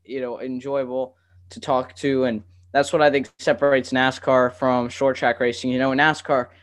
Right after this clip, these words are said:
it's the same too, but you don't really have that level of, um, you know, getting to talk to people and make connections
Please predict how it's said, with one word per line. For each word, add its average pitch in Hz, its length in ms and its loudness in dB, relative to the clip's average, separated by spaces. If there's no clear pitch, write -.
it's 131 160 -10
the 131 80 -8
same 139 300 2
too, 139 220 -2
but 127 140 0
you 127 80 -2
don't 135 180 2
really 135 200 2
have 131 180 -2
that 123 200 2
level 127 360 0
of, 120 180 -2
um, 113 340 -4
you 131 100 -2
know, 127 100 -2
getting 123 200 -2
to 120 60 -8
talk 131 340 -4
to 127 80 -8
people 123 300 -6
and 120 60 -6
make 120 160 -6
connections 120 540 -8